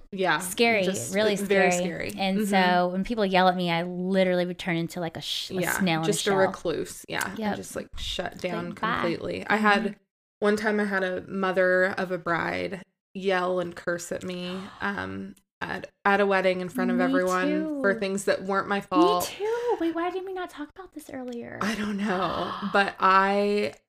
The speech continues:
Speaker 1: I had
Speaker 2: I
Speaker 1: never,
Speaker 2: cried.
Speaker 1: ever,
Speaker 2: I
Speaker 1: I
Speaker 2: cried
Speaker 1: cried. I
Speaker 2: on
Speaker 1: went off and hid
Speaker 2: Same,
Speaker 1: and cried.
Speaker 2: same. Oh my gosh.
Speaker 1: And what sucked is the reason why she was yelling at me was the planner's fault, but the planner told her that it was my fault. And then the planner
Speaker 2: Oh,
Speaker 1: came up to me after and
Speaker 2: no.
Speaker 1: said,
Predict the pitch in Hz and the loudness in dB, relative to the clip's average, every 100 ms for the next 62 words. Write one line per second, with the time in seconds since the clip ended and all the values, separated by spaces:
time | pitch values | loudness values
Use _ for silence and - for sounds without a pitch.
0 | _ _ 214 226 208 208 196 220 233 262 | _ _ 4 6 6 4 4 6 6 4
1 | 254 208 208 208 190 - 208 - 214 202 | 4 2 4 2 2 2 0 4 4 4
2 | 185 294 311 214 214 220 233 254 208 214 | 4 6 6 6 4 4 2 0 -2 -2
3 | 190 202 202 214 254 208 208 - 190 185 | 2 2 4 4 2 0 -2 0 4 6
4 | 185 190 - 523 359 - 339 480 - 480 | 6 4 4 2 -2 -2 -2 -4 0 2
5 | 370 240 220 214 214 - 208 202 - - | 4 4 4 2 0 -4 0 0 -2 -4
6 | 196 - 190 202 220 240 226 208 190 175 | -4 -2 0 0 0 -2 -4 -2 -4 -2
7 | 175 170 185 190 190 196 185 180 185 - | -4 -2 -4 -6 -6 -4 -4 -6 -12 -8
8 | 196 190 202 202 - 175 180 214 - 196 | -6 -4 -4 -6 -4 -2 0 -2 -8 -10
9 | 196 - 180 180 185 180 165 185 175 - | -12 -8 -8 -6 -8 -12 -10 -10 -10 -10
10 | - - 180 170 175 208 208 - 196 190 | -10 -10 -8 -8 -8 -6 -6 -4 -6 -4
11 | 180 - 240 185 190 196 220 185 180 214 | -6 -6 -4 -2 -2 -2 -6 -6 -8 -8
12 | 208 185 180 208 202 190 202 202 - | -8 -6 -6 -6 -4 -4 -4 -6 -6